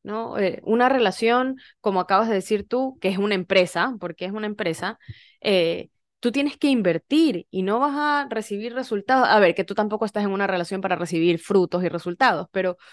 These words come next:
uno tiene que cultivarla, la, ya, la que sea, ¿no? De amistad, un, un, una pareja, un matrimonio. Y, y no puedes, "Ay, al segundo año no me fue bien, entonces, bueno, chao, nos vemos, hasta luego". Es, eh,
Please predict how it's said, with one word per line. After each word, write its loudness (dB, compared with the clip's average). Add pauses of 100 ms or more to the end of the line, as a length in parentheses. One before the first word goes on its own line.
(260)
uno -4
tiene -6
que 0
cultivarla, 0 (380)
la, -8 (100)
ya, -6 (160)
la 0
que -6
sea, 4
¿no? 0
De 4
amistad, 4
un, -4
un, -6
una -6
pareja, -2
un -4
matrimonio. -6 (480)
Y, -2 (100)
y -4
no 2
puedes, 2
"Ay, 8
al 4
segundo 0
año 0
no -4
me -4
fue -4
bien, -4
entonces, -6
bueno, -2
chao, 2 (200)
nos 0
vemos, 2
hasta -4
luego". -4 (280)
Es, -8
eh, -6